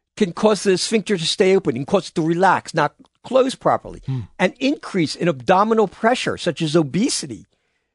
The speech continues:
Speaker 1: can cause the sphincter to stay open inappropriately. An imbalance in the good versus bad microorganisms,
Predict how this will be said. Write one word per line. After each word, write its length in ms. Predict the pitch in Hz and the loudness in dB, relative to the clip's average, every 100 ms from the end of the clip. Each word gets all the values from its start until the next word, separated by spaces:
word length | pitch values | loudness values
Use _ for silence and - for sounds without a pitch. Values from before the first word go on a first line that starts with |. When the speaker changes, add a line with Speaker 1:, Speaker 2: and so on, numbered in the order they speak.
| _ - | _ -2
Speaker 1:
can 160 | 180 | -2
cause 600 | - - 196 175 147 127 - _ | -2 0 6 6 6 2 -8 _
the 80 | 160 | -8
sphincter 460 | - - 202 156 135 | -6 0 0 0 -6
to 120 | 131 | -8
stay 260 | - 170 151 | -2 2 2
open 240 | 143 139 | 2 0
inappropriately. 760 | 135 123 - 123 117 - 101 _ _ _ - | -2 -2 -4 -6 -8 -18 -20 _ _ _ -8
An 100 | 185 - | -6 -2
imbalance 800 | 240 196 110 170 262 220 117 - | 0 0 2 4 4 2 -2 -4
in 200 | 175 156 | 0 0
the 80 | |
good 360 | 135 127 214 185 | 2 4 4 4
versus 480 | 170 196 202 202 156 | 0 2 2 0 -4
bad 380 | 117 196 202 175 | 0 2 2 2
microorganisms, 1080 | 214 202 180 170 214 233 185 127 98 95 | 0 4 4 6 6 4 2 0 -4 -10